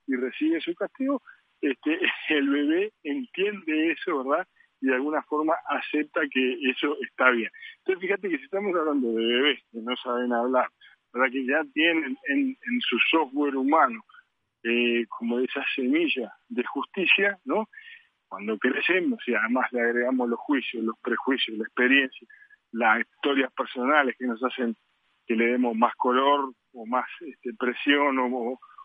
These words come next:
o más, este, digamos, como fuerza a determinadas cosas, imagínate que cuando tenés posibilidad de, de expresar eso, eh, bueno, es lo que estamos,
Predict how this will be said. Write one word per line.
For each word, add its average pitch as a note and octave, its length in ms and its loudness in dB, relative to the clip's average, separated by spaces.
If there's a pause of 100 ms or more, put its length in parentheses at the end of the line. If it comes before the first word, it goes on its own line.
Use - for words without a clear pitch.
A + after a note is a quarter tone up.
(160)
o A2+ 120 0
más, B2+ 320 6
este, A2+ 420 -2 (300)
digamos, A#2 400 0 (180)
como A#2+ 280 2 (100)
fuerza C3+ 400 0
a A#2 60 2
determinadas B2 460 0
cosas, F3 300 -2 (540)
imagínate B2+ 560 2
que A2+ 160 -6
cuando A#2 220 0
tenés B2+ 260 -2
posibilidad C#3 480 0
de, C#3+ 160 0 (140)
de A#2+ 180 -6
expresar D3 640 -2
eso, D#3+ 420 0
eh, B2 220 0
bueno, D#3+ 220 0 (420)
es A#2+ 100 0
lo E3 140 2
que E3 60 -6
estamos, C#3 380 -4